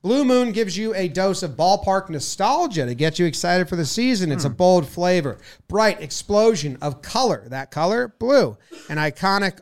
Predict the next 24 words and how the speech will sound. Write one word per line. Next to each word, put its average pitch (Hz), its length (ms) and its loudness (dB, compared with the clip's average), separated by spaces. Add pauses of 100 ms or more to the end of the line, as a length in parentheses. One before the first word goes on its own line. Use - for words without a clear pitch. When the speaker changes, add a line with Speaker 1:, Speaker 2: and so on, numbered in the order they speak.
(120)
Speaker 1:
orange 254 340 -4
slice, 113 460 -8
not 208 260 -8
blue. 143 380 -4 (680)
Good 170 180 -4
mixture 160 360 -2
of 123 100 -6
colors, 180 320 -2
though. 139 300 -4 (100)
Anyone 254 440 -6
blue 175 280 -10
and 185 80 -6
orange? 202 300 -8
The 269 80 -12
Mets. - 340 -8 (460)
Guarantee 202 720 4
a 160 80 0
one-of-a-kind 170 800 0
beer 170 180 4
experience 156 540 0
perfect - 480 -2
for 143 100 -10
spring 151 260 0
training. 147 380 0